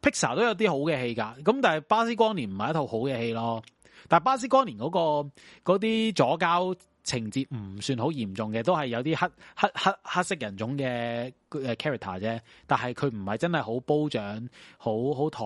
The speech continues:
舉，因為呢個，呢個 Pixar 某程度上嘅好處，甚至乎我想講對上一套，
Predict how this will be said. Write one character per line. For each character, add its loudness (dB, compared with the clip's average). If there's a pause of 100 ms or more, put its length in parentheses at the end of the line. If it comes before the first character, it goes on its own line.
(160)
舉， -6
因 2
為 0
呢 0
個， 4
呢 2
個 -6
Pixar -6
某 -4
程 -4
度 -6
上 -6
嘅 -2
好 -2
處， -2
甚 2
至 0
乎 0 (240)
我 8
想 2
講 -2
對 6
上 0
一 -2
套， 2